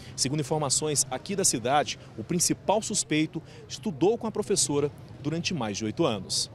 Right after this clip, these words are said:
A professora foi assassinada a golpes de faca dentro da casa dela, no bairro Anhanguera, em Inhumas. Um ex-aluno invadiu a casa por volta de uma hora da manhã de quarta-feira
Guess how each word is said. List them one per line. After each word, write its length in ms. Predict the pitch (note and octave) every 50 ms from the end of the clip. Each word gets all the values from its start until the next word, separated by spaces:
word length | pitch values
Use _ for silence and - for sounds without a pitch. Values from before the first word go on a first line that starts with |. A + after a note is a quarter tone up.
| - -
A 80 | G2
professora 560 | - C3 C#3 - B2 G#2+ - - C#3+ C#3 A#2+
foi 160 | - - A#2 G#2+
assassinada 760 | G#2+ - - C#3 - - F#3+ C3+ A#2+ C3+ D3 D3+ D3 D#3 - - - -
a 80 | G3
golpes 400 | G3 F3+ A3 A3 A3 - A3+ F#3+
de 120 | D#3 G#3+ -
faca 480 | - - E3 D3+ D3+ D3 - - A2
dentro 440 | F#2+ G#2 G#2 C#3+ F#3+ A3 G#3+ - G#3
da 140 | F3 D#3+ B2
casa 420 | - - D#3+ F3+ G3 F#3 F3 G3+
dela, 400 | C#3 A#2 B2+ C#3+ D3+ D3+ D#3+ D3+ - _ - -
no 100 | F#3 G3
bairro 400 | D3+ B2+ F3 F#3 G3 G3 F#3 - -
Anhanguera, 680 | A3 A3+ A3+ A3+ G3+ D3+ A#2+ D3 D#3+ F3+ F#3 F#3+ F#3 F#3
em 220 | F#3 F#3 G3 G3+
Inhumas. 560 | F3 C3+ C3 C3+ B2+ A#2 G#2 - - - - _ _ _ _ _ - - - _
Um 120 | - F#2+ F#2+
ex-aluno 720 | A2+ D3+ D3+ - D3+ A#2 F#2 F#2 A#2 C#3+ D#3+ E3 E3+ D#3+ _ - _
invadiu 380 | - B3+ A3 B3+ A#3+ E3+ G#3+ A3
a 80 | G3 -
casa 360 | - - F3+ F#3+ F3+ F#3 F3+
por 200 | - - D#3 A#2
volta 400 | G2+ C#3+ E3+ F3+ F3+ - F#3 D#3
de 180 | A#2+ B2+ F3+
uma 160 | G#3 A3 A3 G3+
hora 220 | F#3 G3 G3 F#3+
da 100 | F#3+ G3
manhã 300 | F#3+ F#3 D#3+ D3+ E3 F3
de 100 | D#3+ F3
quarta-feira 800 | - - G3 F#3 E3 - G#3 F3 - - - D3 D#3 E3 E3+